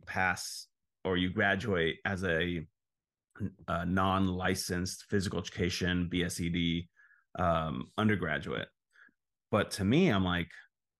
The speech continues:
"Well, let them student teach and still graduate without a license." 'Cause we have students who now are in the job market, they're unlicensed,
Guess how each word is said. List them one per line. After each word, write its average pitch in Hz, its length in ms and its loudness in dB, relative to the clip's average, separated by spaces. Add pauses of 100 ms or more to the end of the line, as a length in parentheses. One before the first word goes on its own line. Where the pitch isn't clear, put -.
(640)
"Well, 101 120 0
let 120 180 4
them 107 120 2
student 95 340 0
teach 160 280 0
and 98 100 -4
still 135 240 2
graduate 90 500 -2
without 90 340 -2
a 80 60 -10
license." - 720 -4 (640)
'Cause 87 300 0
we 113 200 2
have 110 120 4
students 98 440 2
who 98 200 -2
now 98 420 2
are 95 140 2
in 110 220 0
the 113 60 0
job 92 280 0
market, 98 460 -4 (340)
they're 92 260 0
unlicensed, 95 960 0